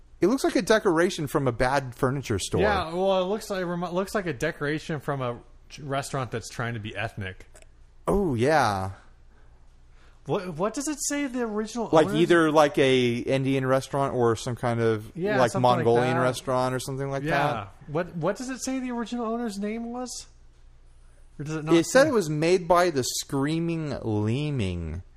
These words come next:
Speaker 1: L E A M I N G. Uh, it was painted by the famous Jim O'Connor. I feel like I've heard the name Jim O-, Jim O'Connor. I know the band Renegade.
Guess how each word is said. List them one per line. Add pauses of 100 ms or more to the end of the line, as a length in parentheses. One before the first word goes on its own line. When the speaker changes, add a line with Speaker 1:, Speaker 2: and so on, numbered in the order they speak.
(920)
Speaker 1:
L
E
A (340)
M
I
N
G. (720)
Uh,
it
was
painted
by
the
famous
Jim
O'Connor.
I
feel
like
I've
heard
the
name
Jim
O-, (120)
Jim
O'Connor. (1500)
I
know
the
band
Renegade.